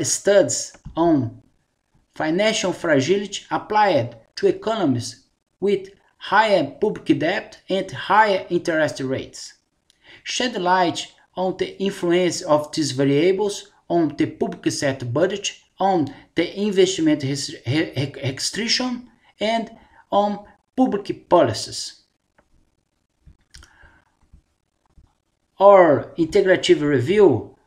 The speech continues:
al-, also found that relevance of Minsky conceptual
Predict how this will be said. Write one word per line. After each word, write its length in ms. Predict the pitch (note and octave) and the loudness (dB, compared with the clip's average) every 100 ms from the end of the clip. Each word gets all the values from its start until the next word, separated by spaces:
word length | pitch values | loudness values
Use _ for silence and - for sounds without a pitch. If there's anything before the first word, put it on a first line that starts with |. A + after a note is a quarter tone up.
| _ _ - | _ _ 2
al-, 640 | F#3+ F#3 E3+ D3 - _ _ _ _ _ | 4 4 2 -2 -10 _ _ _ _ _
also 320 | F3+ F#3+ F#3 | 0 0 0
found 640 | - - G3 F#3+ C3 G#2 - _ _ _ - | -2 2 4 4 2 -4 -12 _ _ _ -2
that 340 | E3+ F3+ - | 0 0 -2
relevance 800 | D3 F#3+ A#3 A#3 F3 G3 G#3 - | 0 2 2 2 0 -2 -2 -6
of 260 | - E3 E3 | -2 -2 0
Minsky 600 | D#3+ E3 F#3+ - - C3 | -2 0 -2 -4 -8 -6
conceptual 880 | D3 C#3+ F#3+ F#3+ E3 C#3 A2 - | -4 -2 -4 -4 -4 -4 -6 -14